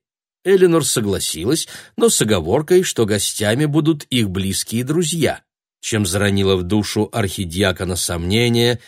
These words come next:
не имеет ли она в виду мистера Слоупа, и он тут же твёрдо решил, что в этом случае ей не придётся подниматься на возвышение в гостиной его дома.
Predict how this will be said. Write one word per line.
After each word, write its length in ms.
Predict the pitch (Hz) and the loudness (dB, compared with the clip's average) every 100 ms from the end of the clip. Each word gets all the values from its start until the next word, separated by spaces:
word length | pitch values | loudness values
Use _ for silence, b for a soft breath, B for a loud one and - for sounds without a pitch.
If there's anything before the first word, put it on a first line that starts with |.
| b - | b -4
не 240 | 98 104 | 2 4
имеет 400 | 98 107 117 110 | 4 2 2 2
ли 80 | 104 | 0
она 280 | 101 110 117 | 0 2 2
в 40 | |
виду 320 | 92 101 113 113 | 0 0 2 2
мистера 520 | 113 120 - 123 127 | 2 0 -2 0 0
Слоупа, 840 | - 160 190 160 98 78 - 71 B B - | 0 2 4 4 2 -2 -8 -10 B B 0
и 80 | |
он 220 | 107 113 95 | 4 4 2
тут 260 | 127 123 | 0 0
же 220 | 92 95 | 0 -2
твёрдо 520 | 82 87 95 104 80 85 | -4 -4 0 0 0 -6
решил, 480 | 78 - 151 156 B B - | -6 0 2 0 B B -14
что 240 | - 78 | -8 0
в 60 | 120 | 2
этом 260 | 147 156 | 4 2
случае 640 | 143 156 160 - 160 151 - - | 2 2 2 2 2 2 -4 -6
ей 280 | 92 143 180 | 0 4 4
не 120 | 208 | 2
придётся 640 | 226 240 170 104 87 - 95 | 0 2 2 2 0 -2 -2
подниматься 680 | 107 95 107 104 95 - 101 | -2 0 2 2 0 -2 0
на 100 | 101 | 0
возвышение 840 | 98 85 85 - 160 143 208 202 | -2 -4 -4 0 2 4 4 2
в 80 | 110 | 2
гостиной 800 | 107 98 - - 110 151 175 | -2 -2 -4 -2 0 2 2
его 600 | 180 98 92 143 82 80 | 0 -2 0 0 -2 -4
дома. 480 | 101 87 73 62 - | -4 -4 -6 -8 -18